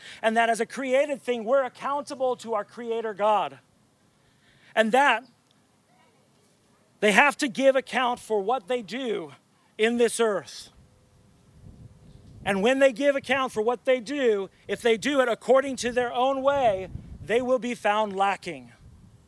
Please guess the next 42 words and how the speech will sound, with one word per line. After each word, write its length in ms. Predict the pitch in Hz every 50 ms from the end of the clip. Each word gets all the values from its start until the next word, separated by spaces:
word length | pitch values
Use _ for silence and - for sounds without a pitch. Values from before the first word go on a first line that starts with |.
| _ _ - - - - - - - _ _ _ _ _ - - - - -
That's 220 | - 190 208 -
poor 280 | - - - 240 233 226
in 80 | 226 214
spirit. 260 | - 277 262 226 202
Well, 120 | 208 233
that 200 | 254 277 311 -
produces 560 | - 262 240 226 285 330 320 - 285 277 190
in 180 | 220 247 233 220
them 240 | 226 226 226 220 - - - - - -
this 200 | 175 240 247 180
mournfulness 880 | 214 233 240 269 294 311 330 311 - - 277 254 220 208 190 - - - - - -
over 240 | - 233 233 262 240
sin 420 | - - - - 285 302 311 285
and 140 | 262 233 202
sin's 300 | - - 269 262 247 208
effect, 640 | 226 - - - 285 285 269 214 - - - - - - - - - - - - -
first 320 | - 285 294 269 - -
in 100 | 285 262
their 120 | 254 269
own 220 | 254 247 269 277 269
life, 180 | 254 233 220 -
but 120 | 247 240
in 100 | 240 233
the 80 | 226 214
greater 300 | 170 233 254 247 247 247
world 260 | 233 240 247 240 226
around 320 | 233 233 240 254 262 262
them. 140 | 247 214 190 - - - - -
And 100 | - 208
having 280 | 208 240 294 311 294 277
a 60 | 247
poor 320 | - - - 285 285 285 285
in 120 | 277 240
spirit, 480 | - - - - 269 269 262 254 262 - - _ _ _ _ _ _ _ _ _ _ _ _ -
a 60 | 180
poor 260 | - - 247 262 247
spirit 400 | - - - - 247 233 226 220
and 120 | 220 208 208
a 40 | 202
mournfulness 880 | 196 214 226 233 233 - - 208 202 190 180 165 160 - - - - - _
over 220 | - 208 196 208 185
sin 400 | - - 240 226 214 196 180